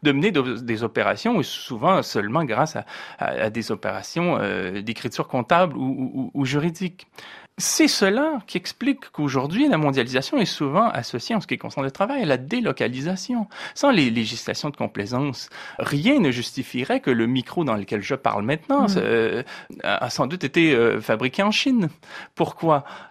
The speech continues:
Speaker 1: Parce que les zones franches ont permis au Bangladesh, en Haïti, en Inde, en Jamaïque, en Chine, de délocaliser le travail pour contourner des acquis sociaux que des populations s'étaient données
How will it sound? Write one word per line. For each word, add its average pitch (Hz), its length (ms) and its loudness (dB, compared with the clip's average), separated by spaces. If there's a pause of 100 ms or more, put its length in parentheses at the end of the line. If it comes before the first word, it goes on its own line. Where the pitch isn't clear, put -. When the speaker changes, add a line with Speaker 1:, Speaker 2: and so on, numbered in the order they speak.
Speaker 1:
Parce 120 260 2
que 110 320 2 (400)
les 139 680 6
zones 123 340 0
franches - 580 -4 (380)
ont 135 100 2
permis 127 580 -2 (380)
au 123 80 -2
Bangladesh, 117 760 -4 (180)
en 113 160 -6
Haïti, 110 480 -10 (160)
en 107 280 -2
Inde, 139 420 -2 (160)
en 123 140 -2
Jamaïque, 113 600 0 (140)
en 107 140 -2
Chine, 170 400 2
de 117 80 2
délocaliser 120 800 4
le 107 60 -2
travail 226 440 -2
pour - 180 -4
contourner 208 720 2 (360)
des 135 600 2 (100)
acquis 135 220 -2
sociaux 151 600 0 (360)
que 139 460 6
des 135 140 4
populations 127 560 0
s'étaient 117 320 0
données 117 460 2